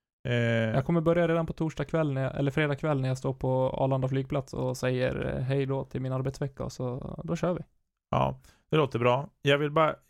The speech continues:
Speaker 1: jag vill hinta om det här nu. Att vi kommer ju åka en hel del bil på fredag kväll redan.
Speaker 2: Mm.
Speaker 1: Eh, och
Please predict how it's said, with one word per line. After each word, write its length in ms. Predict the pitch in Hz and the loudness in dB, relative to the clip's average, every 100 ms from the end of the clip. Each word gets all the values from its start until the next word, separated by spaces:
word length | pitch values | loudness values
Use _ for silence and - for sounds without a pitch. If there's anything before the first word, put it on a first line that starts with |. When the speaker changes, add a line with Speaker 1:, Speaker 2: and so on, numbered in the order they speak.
| - - | -10 0
Speaker 1:
jag 160 | 165 | 2
vill 140 | 175 131 | 4 4
hinta 380 | 147 135 151 | 2 2 4
om 180 | 117 113 | 4 4
det 100 | 113 | 4
här 180 | 131 117 | 4 4
nu. 280 | 120 120 135 - _ _ _ _ _ _ _ _ _ _ - | 2 -2 -4 -8 _ _ _ _ _ _ _ _ _ _ 0
Att 480 | 113 - - - _ _ _ - | 0 0 -12 -20 _ _ _ -10
vi 360 | 123 135 143 135 | -2 2 2 2
kommer 300 | 139 127 123 | 0 2 2
ju 60 | |
åka 340 | 123 123 - 123 | 2 2 2 2
en 100 | 120 | 2
hel 200 | 135 113 | 2 2
del 160 | 110 | 0
bil 340 | 110 131 110 - | 0 0 0 0
på 120 | 104 | -4
fredag 340 | - 120 107 | 0 0 0
kväll 300 | - 139 107 | 0 2 2
redan. 360 | 107 117 123 151 _ - | 0 -2 -2 -4 _ -2
Speaker 2:
Mm. 280 | 131 156 185 _ _ _ _ _ _ _ 113 | 2 2 -2 _ _ _ _ _ _ _ 0
Speaker 1:
Eh, 360 | 110 107 107 | 2 0 -2
och 300 | - 127 - | 0 0 -2